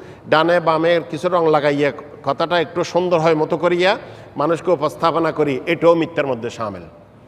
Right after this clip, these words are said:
এটাও মিথ্যার মধ্যে শামিল। না, রসুল সাল্লাম যেভাবে বলছেন, মুনাফিকের আলামত তিনটা, ইযা হাদ্দাসা কাযাব, এক নম্বর কি মিথ্যা কথা বললেই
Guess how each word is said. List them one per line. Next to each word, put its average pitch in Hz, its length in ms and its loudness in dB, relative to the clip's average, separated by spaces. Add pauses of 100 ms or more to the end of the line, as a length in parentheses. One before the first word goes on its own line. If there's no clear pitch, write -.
(100)
এটাও 185 440 4 (400)
মিথ্যার 156 300 -4
মধ্যে 208 360 0 (300)
শামিল। 135 480 2 (320)
না, 165 240 4
রসুল 160 120 2
সাল্লাম 233 360 -2
যেভাবে 196 340 4
বলছেন, 156 280 0
মুনাফিকের 196 680 -2
আলামত 196 400 0 (100)
তিনটা, 165 420 2 (280)
ইযা 175 240 2
হাদ্দাসা 185 560 -2
কাযাব, 147 400 0 (400)
এক 156 80 -4
নম্বর 180 180 2
কি 165 100 -2
মিথ্যা 175 300 -2 (100)
কথা 233 140 2
বললেই 233 460 2